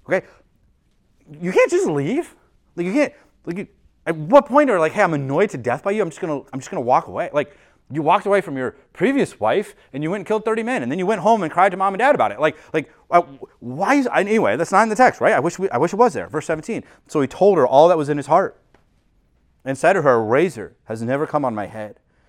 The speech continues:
for I have been a Nazarite to God from my mother's womb. If I am shaved, then my strength will leave me, and I will become weak and be like any other man." Okay, here's, here's the struggle.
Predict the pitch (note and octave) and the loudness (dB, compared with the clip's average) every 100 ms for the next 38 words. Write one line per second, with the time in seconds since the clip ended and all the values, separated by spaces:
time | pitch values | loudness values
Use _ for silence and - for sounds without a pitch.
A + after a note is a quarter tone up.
0 | _ _ C3 C#3+ C3+ A#2+ G#2+ A2+ C3+ C#3+ | _ _ 2 2 0 -4 0 0 2 0
1 | B2+ A#2 F#2+ A2+ A#2 - G2 G2+ G2+ G2 | -4 -6 -4 0 0 -2 -10 -8 -6 -8
2 | E2+ E2 F#2+ C3+ _ _ _ _ _ _ | -12 -14 -16 -18 _ _ _ _ _ _
3 | - B2+ A#2 F#2+ - - A2+ G2+ F2+ G#2 | -6 -2 -2 -4 -8 -6 -4 -6 -12 -12
4 | G#2 F2+ - B2 C#3+ A2 G2 F#2+ A2 G#2 | -12 -14 -8 -6 -6 -10 -12 -10 -12 -14
5 | F#2+ _ _ _ - G#2+ G#2 F#2+ G#2 F#2 | -20 _ _ _ -8 -6 -6 -8 -12 -8
6 | A2+ A2+ _ _ _ - G#2 G#2+ G2 - | -8 -8 _ _ _ -14 -8 -6 -6 -8
7 | A2+ G#2 F2+ E2 D#2+ _ _ _ _ _ | -8 -8 -8 -12 -20 _ _ _ _ _
8 | _ _ _ _ _ - C3+ C3+ F3 F3 | _ _ _ _ _ -2 -2 0 -2 -4
9 | - C3+ C#3 C#3 - G#2+ F2+ | -10 -10 -10 -10 -8 -10 -10